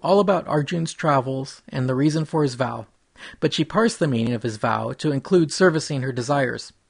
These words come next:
She said that Arjun's vow of celibacy applied only to Draupadi. Besides, if he would not make love to her, she would die.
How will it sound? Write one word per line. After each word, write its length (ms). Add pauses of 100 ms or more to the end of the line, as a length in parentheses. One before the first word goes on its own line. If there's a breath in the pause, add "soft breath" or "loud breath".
(560 loud breath)
She 160
said 280
that 120
Arjun's 420
vow 200
of 100
celibacy 640
applied 340
only 300
to 100
Draupadi. 540 (720 loud breath)
Besides, 600
if 120
he 80
would 160
not 160
make 220
love 160
to 80
her, 260
she 160
would 140
die. 340